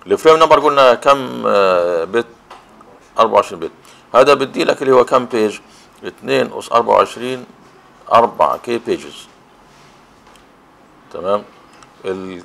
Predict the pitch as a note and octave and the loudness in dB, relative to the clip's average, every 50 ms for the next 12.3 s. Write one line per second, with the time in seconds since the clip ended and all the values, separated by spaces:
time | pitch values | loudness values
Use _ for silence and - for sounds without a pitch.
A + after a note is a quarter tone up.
0 | - - - G2+ F#2+ F#2 F#2 F2 - A#2+ C#3 C#3 C3+ B2+ B2+ - D#3 D3 C#3 C#3+ | -16 -10 -6 -6 -4 -4 -4 0 2 2 2 4 4 4 4 4 0 -2 -4 -2
1 | - D3 C3 A2 - - - - - _ _ _ _ _ _ _ _ _ _ _ | 0 2 4 4 2 0 -6 -18 -20 _ _ _ _ _ _ _ _ _ _ _
2 | _ _ _ _ _ - - - - B2 C#3 C3+ A#2 G#2 - - G2+ - B2 B2 | _ _ _ _ _ -20 -20 -8 0 4 4 6 6 4 2 -2 2 4 4 4
3 | A#2+ A2+ G#2 G2 G2 - A#2 A2+ B2 B2+ A#2 A2+ - - - C3 A2 - G2+ F#2+ | 6 4 4 4 2 0 -6 -8 -8 -8 -10 -12 -14 -12 -12 -8 -4 -4 -4 -4
4 | F#2+ - F2+ - - - _ _ _ _ _ _ _ _ _ _ _ - A#2+ - | -4 -8 -16 -18 -20 -20 _ _ _ _ _ _ _ _ _ _ _ -8 -6 -2
5 | - A#2+ A2+ G#2 - C#3 C3 B2+ B2+ B2+ A2+ G#2+ G2+ F2 D#2 D2 - _ - F2+ | 0 0 0 0 -2 -4 0 0 0 0 0 0 -2 -2 -2 -8 -16 _ -16 -4
6 | G2+ A2+ A#2+ A#2 - - A#2 - - - - - - - B2+ A#2 - B2+ A2+ B2+ | 0 0 0 0 -2 -6 -8 -10 -14 -20 -20 -20 -16 -14 -8 -2 2 2 2 2
7 | B2 - C3 A#2 A#2+ A#2+ A#2 - C#3 C#3 C3 B2+ - A#2+ B2 A#2 A2 A2 A2 - | 2 -2 0 0 2 0 2 0 -2 -2 -2 2 2 2 2 2 0 -6 -14 -12
8 | - C3 B2+ B2+ A#2+ - - G#2+ A2 G2 G2+ F2 E2 C#2+ - - - - _ _ | -8 -8 -6 -8 -8 -8 -6 -4 -2 0 0 0 0 -2 -6 -8 -20 -20 _ _
9 | _ _ _ _ _ _ _ _ _ _ _ _ _ _ _ _ _ _ _ - | _ _ _ _ _ _ _ _ _ _ _ _ _ _ _ _ _ _ _ -10
10 | - - F#2 G#2 G2+ F#2+ C3 C#3+ D3 B2 C3 A2 G2 G#2+ B2+ C3+ B2 G#2+ F#2+ F2 | -8 -8 -8 -6 -4 -2 0 0 0 -2 -4 -4 -4 -2 -2 0 0 0 0 -2
11 | F2 F#2 G#2+ A#2+ A2+ A#2+ - G#2 A2 A2+ G2+ - G#2 F#2 - B2+ A#2 - - F2 | -2 -4 -6 -6 -6 -6 -2 0 0 0 0 -2 -6 -6 -4 -6 -8 -8 -6 -4
12 | F#2 E2 E2+ - - | -2 -2 -2 -4 -8